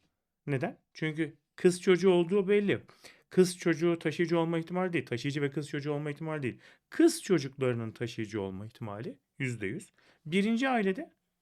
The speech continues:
kız çocuğunun taşıyıcı olma olasılığı ya taşıyıcı ya da renk körü olacağı için bir bölü iki. O zaman bir, bir bölü ikiden fazladır. Bu da doğru. Cevabım iki, üç, E seçeneğinde doğru olarak verilmiştir arkadaşlar.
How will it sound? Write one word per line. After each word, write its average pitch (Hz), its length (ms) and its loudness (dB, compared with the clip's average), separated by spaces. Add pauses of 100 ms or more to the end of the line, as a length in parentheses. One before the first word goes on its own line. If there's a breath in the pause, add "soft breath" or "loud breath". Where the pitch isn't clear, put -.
(160)
kız 208 240 -6
çocuğunun 147 500 2 (260 soft breath)
taşıyıcı 165 460 4
olma 147 220 4
olasılığı 104 500 -4
ya 127 320 -2
taşıyıcı 233 640 -4 (240)
ya 151 160 0
da 165 120 4
renk 175 240 0
körü 127 140 0
olacağı 101 340 -4
için 208 260 -12 (300 soft breath)
bir 139 220 -2
bölü 131 180 -2
iki. - 300 -6
O 117 60 -4
zaman 120 340 -6
bir, 143 360 -6
bir 120 200 -4
bölü 95 160 -8
ikiden 139 360 -14 (280 soft breath)
fazladır. 127 560 -2
Bu 190 80 0
da 135 140 0
doğru. - 200 -14 (480 soft breath)
Cevabım 110 520 0
iki, 131 220 -6
üç, 208 300 -6 (320)
E 170 120 2
seçeneğinde 92 560 -8
doğru 160 260 2
olarak 156 440 -4 (160)
verilmiştir 104 460 -4
arkadaşlar. - 600 -18